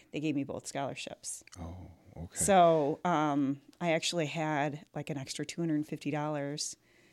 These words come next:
Speaker 1: to spend.
Speaker 2: Okay.
Speaker 1: You know, and so I was able to do it. I
Speaker 2: Sure.
Speaker 1: w-, you know, I, I went to Washington University, which is probably one of the most expensive schools in the
Speaker 2: Sh-,
Speaker 1: nation.
Speaker 2: yeah.
Speaker 1: Um, and I was able to get a good scholarship to go there, and I graduated in three and a half years.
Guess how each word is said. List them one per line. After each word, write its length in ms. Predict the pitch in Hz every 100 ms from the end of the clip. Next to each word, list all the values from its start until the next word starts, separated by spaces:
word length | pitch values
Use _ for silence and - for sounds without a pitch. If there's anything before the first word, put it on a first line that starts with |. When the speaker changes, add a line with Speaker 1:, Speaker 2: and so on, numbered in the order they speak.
| -
Speaker 1:
to 80 | 180
spend. 560 | - 170 147 135 143 - -
Speaker 2:
Okay. 260 | 92 - 90 - -
Speaker 1:
You 120 | 196
know, 300 | 165 151 147
and 360 | 190 180 170 156
so 120 | -
I 80 | 202
was 120 | 202
able 160 | 190 180
to 80 | 175
do 200 | 180 339
it. 220 | 139 - - -
I 40 |
Speaker 2:
Sure. 20 |
Speaker 1:
w-, 200 | 170 160 - -
you 100 | 185
know, 180 | 170 160
I, 140 | 156
I 80 | 170
went 180 | 165 170
to 80 | 180
Washington 420 | 151 156 160 175
University, 480 | 160 147 151 - 170
which 180 | 151 -
is 100 | 139
probably 560 | - 151 143 147 147 - - - - - -
one 120 | 170
of 60 | 156
the 60 | 156
most 200 | 151 -
expensive 460 | - 175 180 131
schools 560 | - - 123 156 - - -
in 320 | 151 151 143
the 80 | 151
Speaker 2:
Sh-, 40 |
Speaker 1:
nation. 720 | 127 120 - 131 143 101 90 82 -
Speaker 2:
yeah. 260 | 165 156 143
Speaker 1:
Um, 140 | 139 131
and 120 | 151
I 60 |
was 140 | 139 139
able 140 | 139
to 60 | 139
get 120 | 147
a 40 | 143
good 180 | 123 -
scholarship 420 | 123 127 - -
to 60 | -
go 160 | 123
there, 200 | 123 131
and 80 | 135
I 40 | 131
graduated 460 | 123 123 131 127
in 60 | 139
three 180 | - 139
and 100 | 147
a 40 |
half 180 | 131 -
years. 520 | 147 143 143 147 -